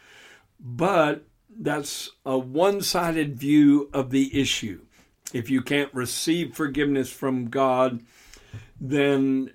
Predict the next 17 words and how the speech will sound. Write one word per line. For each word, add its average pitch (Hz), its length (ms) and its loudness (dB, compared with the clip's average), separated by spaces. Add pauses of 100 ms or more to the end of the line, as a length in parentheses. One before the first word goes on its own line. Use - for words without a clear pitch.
(100)
you're 135 320 2
locked 151 460 2
inside 139 840 -2
of 123 100 -6
the 123 100 -6
sins 131 500 -4
of 123 140 -4
your 123 240 -4
own 117 240 -2
past. 156 760 -6 (580)
What 208 120 -2
about 175 460 2 (480)
the 151 160 -2
religion 151 500 2
of 131 220 0 (480)
Japan, 127 880 4 (220)
Shinto? 135 800 -2